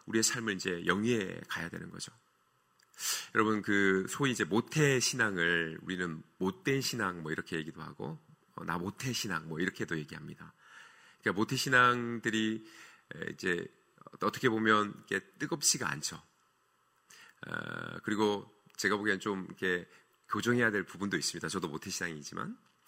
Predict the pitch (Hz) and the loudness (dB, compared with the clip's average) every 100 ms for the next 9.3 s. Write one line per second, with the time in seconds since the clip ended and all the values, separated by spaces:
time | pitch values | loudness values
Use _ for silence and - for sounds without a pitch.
0 | - - 139 127 110 117 170 160 165 151 | -4 -6 0 0 2 2 2 2 4 2
1 | 123 117 117 - - - 160 160 156 151 | 2 -2 -4 -6 -6 -4 0 0 -2 -6
2 | - - - - - 107 143 160 107 - | -14 -18 -10 -4 -4 -2 0 0 0 -2
3 | - - - _ _ _ _ _ _ _ | -6 -14 -20 _ _ _ _ _ _ _
4 | - - - 95 98 139 147 135 - - | -20 -6 2 4 6 6 4 0 -2 -4
5 | - 131 147 147 135 117 98 - 107 117 | -2 0 0 0 -2 -4 -6 -4 0 2
6 | 117 113 110 _ - 95 117 135 131 - | 2 -2 -8 _ -6 -2 0 0 -2 0
7 | 127 - - 110 95 - 92 82 - - | 0 0 -6 -4 -6 -2 0 0 -4 -8
8 | 190 - 196 147 113 90 80 - - - | -8 -4 0 2 2 -4 -6 -6 -8 -14
9 | - 113 | -16 -16